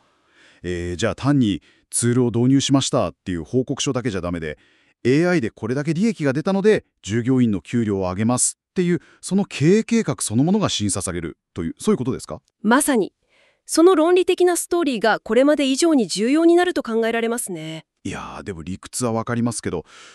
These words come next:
Speaker 1: 中小の宿泊施設にとって、エーアイ導入の初期投資も大きい中で、すぐに賃上げにつなげるっていうのは、これかなり大変じゃないですか？
Speaker 2: おっしゃる通りです。だからこそ、戦略が重要になるんです。
Speaker 1: 戦略ですか？
Speaker 2: ええ。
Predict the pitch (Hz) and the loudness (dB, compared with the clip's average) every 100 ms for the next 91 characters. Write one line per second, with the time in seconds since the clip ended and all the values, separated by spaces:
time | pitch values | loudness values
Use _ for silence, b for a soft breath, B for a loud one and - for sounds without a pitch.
0 | B - - 165 160 151 120 101 - 120 | B -4 -2 -2 0 0 2 0 -2 -4
1 | 123 127 117 101 104 85 - 90 b b | -4 -4 -4 -2 -2 -4 -4 -4 b b
2 | b _ 113 135 160 127 107 127 139 92 | b _ 2 4 2 0 0 2 2 0
3 | - - - 190 - 107 80 98 160 - | -6 -12 -6 -4 -2 -2 0 -2 -4 -2
4 | 214 107 87 82 76 b b b - 156 | -2 -2 -4 -6 -8 b b b -2 0
5 | 190 127 - 101 113 151 143 151 156 165 | 2 2 2 0 0 0 0 0 0 -2
6 | - 131 90 76 - 82 - - 160 180 | -4 -2 -2 -4 -8 -12 -12 -6 -4 -4
7 | - 82 85 127 160 120 71 - 87 b | -6 -8 0 0 2 -2 -4 -10 -12 b
8 | b b b 180 208 - 339 359 302 311 | b b b -2 0 2 2 2 4 4
9 | 254 240 - - b b b 220 381 427 | 4 2 -2 -8 b b b 2 2 2
10 | 349 403 427 311 - 190 262 302 294 294 | 2 2 2 0 -4 2 4 6 4 2
11 | 262 220 226 226 226 220 170 165 - - | 2 4 4 4 4 4 2 -2 -8 -14
12 | _ - - 107 156 196 - 190 160 135 | _ -10 -4 0 2 0 0 0 0 0
13 | 135 - - - 214 180 | -4 -6 -14 -2 2 2